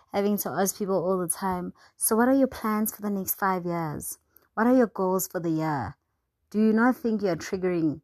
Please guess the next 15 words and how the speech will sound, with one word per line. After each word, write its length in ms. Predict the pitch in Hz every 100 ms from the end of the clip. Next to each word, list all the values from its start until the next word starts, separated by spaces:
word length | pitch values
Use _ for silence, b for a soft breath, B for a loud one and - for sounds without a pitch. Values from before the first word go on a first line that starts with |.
| _
people's 380 | - 190 185 165
anxieties? 960 | 160 151 147 151 156 - 151 131 156 - _ _
Hmm? 360 | - 143 185 254 - _ _ _ _ _ _ _ _ _ _ _ _ _ _ _ _ _ _ _ _ _ _ _
Do 100 | -
you 120 | 147 156
not 260 | 175 180
think 300 | 160 165 -
that's 280 | 151 151 -
triggering 580 | - - 160 135 123 -
for 120 | -
other 200 | - 139
people? 520 | 147 135 - - - _ _ _ _ _ _ _
Just 240 | - 208 -
because 340 | 208 214 190
wena, 580 | 170 165 156 170 202 226